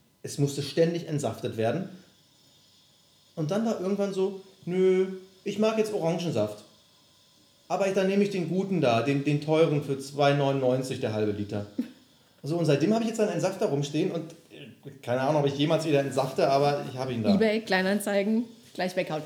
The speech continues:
Speaker 2: Aber da wärst du doch mal lieber froh gewesen, wenn es, äh, der Erdbeershake gewesen wäre.
Speaker 1: Ja, aber da würde ich dann, glaub ich,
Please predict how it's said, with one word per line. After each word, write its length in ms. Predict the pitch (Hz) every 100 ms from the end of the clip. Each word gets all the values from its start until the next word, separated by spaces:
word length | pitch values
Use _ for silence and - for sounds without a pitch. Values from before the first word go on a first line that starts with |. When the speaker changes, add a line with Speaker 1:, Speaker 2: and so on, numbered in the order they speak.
| - -
Speaker 2:
Aber 160 | 196
da 200 | 196 196 185
wärst 200 | 226 277
du 40 |
doch 140 | 240 233
mal 120 | 208
lieber 220 | 233 254
froh 220 | - 196
gewesen, 400 | 254 240 226 233
wenn 200 | 196 233
es, 380 | - 214 220 -
äh, 240 | 220 220
der 160 | 202 220
Erdbeershake 480 | 156 - 147 147 143
gewesen 380 | 139 151 156 151
wäre. 260 | 147 147 160 _ _ _ _ _ _ _ _ _ -
Speaker 1:
Ja, 180 | 110 104
aber 120 | 101
da 240 | 104 135
würde 140 | 143 123
ich 80 |
dann, 160 | 127 117
glaub 220 | 110 107
ich, 260 | 107 -